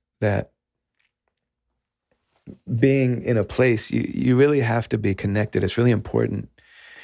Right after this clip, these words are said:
You, you don't really fully get the full benefit of a place unless you connect with what's special about that place.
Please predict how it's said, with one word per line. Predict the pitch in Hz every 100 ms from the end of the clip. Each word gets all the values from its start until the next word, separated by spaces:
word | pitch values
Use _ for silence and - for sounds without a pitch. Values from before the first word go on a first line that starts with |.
| -
You, | - -
you | 120
don't | 123 117
really | 110 120 117
fully | 107 113 101
get | 98 101
the | 98
full | - 95
benefit | 98 95 95 - 98
of | 98
a | 92
place | - 92 90
unless | 98 90 -
you | 107
connect | - 95 92
with | - -
what's | - -
special | - - 85 52
about | 50 50 50
that | 98 -
place. | 95 104